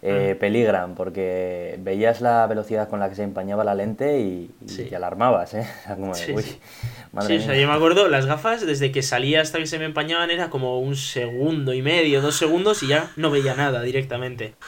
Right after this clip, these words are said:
Speaker 1: Mm.
Speaker 2: Tenía que sacar <laughs> la bayeta y tal.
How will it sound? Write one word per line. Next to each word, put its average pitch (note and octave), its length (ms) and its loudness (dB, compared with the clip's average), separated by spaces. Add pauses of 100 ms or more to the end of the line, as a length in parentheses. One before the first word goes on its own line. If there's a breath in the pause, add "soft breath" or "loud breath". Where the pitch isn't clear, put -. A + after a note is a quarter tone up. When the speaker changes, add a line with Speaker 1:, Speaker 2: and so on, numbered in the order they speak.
(340 loud breath)
Speaker 1:
Mm. E2+ 200 -12
Speaker 2:
Tenía C3+ 220 4
que D3 100 4
sacar D3 560 4 (120)
<laughs> - 120 -14
la C3 160 -2
bayeta C3 400 -2
y A#2 60 -8
tal. A#2 220 -10